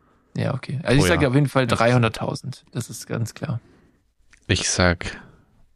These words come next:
Speaker 2: siebenundzwanzigtausend.
Speaker 1: Okay. Äh, okay, ich, ich frag, frag da mal Google.
Speaker 2: Ja, das
Speaker 1: Siebenundzwanzig und dreihundert, auch wieder so weit auseinander. Wie viele Tiere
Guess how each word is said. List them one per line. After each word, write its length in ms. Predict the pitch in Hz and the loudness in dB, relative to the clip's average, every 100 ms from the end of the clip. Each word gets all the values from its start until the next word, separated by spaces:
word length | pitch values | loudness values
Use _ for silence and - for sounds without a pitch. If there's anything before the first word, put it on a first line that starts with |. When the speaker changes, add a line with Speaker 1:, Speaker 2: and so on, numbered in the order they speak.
| _ - | _ -8
Speaker 2:
siebenundzwanzigtausend. 1040 | 104 101 90 85 87 90 - - - - - _ _ _ _ _ _ _ _ _ _ _ | 2 4 4 2 -2 -4 -6 -8 -8 -8 -14 _ _ _ _ _ _ _ _ _ _ _
Speaker 1:
Okay. 320 | - 135 135 - _ _ _ _ _ _ _ - | 0 2 0 -4 _ _ _ _ _ _ _ 0
Äh, 300 | 107 101 101 - - 104 - - 151 _ | 2 4 0 -6 -14 -14 -16 -18 -20 _
okay, 280 | 117 110 104 107 - | -12 -8 -8 -8 -10
ich, 200 | - - | -16 -16
ich 140 | 113 - | -16 -12
frag, 280 | - 107 - - | -10 -10 -10 -18
frag 220 | - 117 | -6 -4
da 80 | - | -2
mal 160 | 98 - | -4 -4
Google. 480 | - 127 202 294 - _ - - | -4 2 4 2 -4 _ -10 -4
Speaker 2:
Ja, 180 | 90 - - _ _ _ | -4 -4 -16 _ _ _
das 420 | - - - - - _ _ _ _ _ _ - | -12 -10 -12 -14 -20 _ _ _ _ _ _ -10
Speaker 1:
Siebenundzwanzig 640 | - 143 123 120 113 113 | 0 2 4 2 2 2
und 60 | 107 | 0
dreihundert, 420 | - 123 110 - | 2 2 2 0
auch 140 | 135 | -2
wieder 160 | 120 131 | -4 -6
so 200 | 135 143 | -8 -8
weit 140 | 135 | -6
auseinander. 640 | 131 127 123 127 107 120 127 _ _ _ _ _ _ _ _ _ _ - - - - _ _ _ _ | -6 -2 -2 0 0 -2 -2 _ _ _ _ _ _ _ _ _ _ -20 -20 -20 -20 _ _ _ _
Wie 300 | 107 117 185 | 0 2 2
viele 520 | 202 165 156 127 117 - | 2 0 2 4 2 -2
Tiere 720 | - 147 139 110 113 160 175 | -2 0 0 0 0 -2 -6